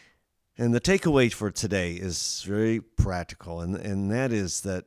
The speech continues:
humility takes work. It takes regular maintenance. Um,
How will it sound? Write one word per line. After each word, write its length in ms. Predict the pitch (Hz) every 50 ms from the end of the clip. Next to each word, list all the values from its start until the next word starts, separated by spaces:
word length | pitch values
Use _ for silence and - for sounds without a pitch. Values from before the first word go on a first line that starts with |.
| _ -
humility 760 | - - 113 107 113 131 147 160 156 123 104 95 92 92 90
takes 460 | 87 - - 113 101 95 - - - -
work. 400 | 90 80 78 76 - - - 98
It 160 | 95 92 -
takes 260 | - 107 92 - -
regular 680 | - 101 101 104 107 117 117 110 113 110 95 101 95
maintenance. 800 | 87 90 87 92 98 95 - 85 - - 90 - - - - -
Um, 300 | 95 82 82 82 80